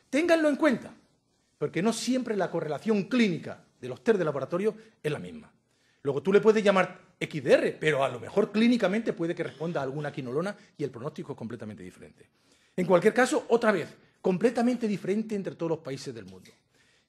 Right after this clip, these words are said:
¿Cuál es, qué es lo que ha condicionado que algunas zonas del mundo tengan más M D R o X D R y otras no? Clarísimamente lo ha condicionado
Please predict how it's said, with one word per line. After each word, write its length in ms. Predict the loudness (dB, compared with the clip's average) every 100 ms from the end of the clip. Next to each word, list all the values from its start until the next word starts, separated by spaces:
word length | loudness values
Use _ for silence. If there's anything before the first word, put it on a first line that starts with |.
| _
¿Cuál 240 | 4 6
es, 180 | 6 0
qué 220 | -4 -4
es 120 | -2 -2
lo 120 | 0
que 80 | 0
ha 80 |
condicionado 640 | 2 0 0 0 0 0 -6 -14 _ _ 0
que 80 |
algunas 320 | 2 2 2 4
zonas 260 | 4 6
del 140 | 4 4
mundo 420 | 4 2 -2 -6 _ -4
tengan 300 | 0 0 2
más 220 | 0 0
M 240 | 0 0 2
D 180 | 2
R 280 | 2 0 -4 0
o 100 | 0
X 260 | 0 -2
D 80 | 0
R 220 | 2 2
y 60 | 0
otras 240 | 0 0
no? 200 | -2 -8 -20 _ _ _ _ -2
Clarísimamente 920 | 2 2 2 2 4 4 2 -2 -4
lo 120 | 0
ha 60 | 0
condicionado 600 | 0 -2 0 2 4 2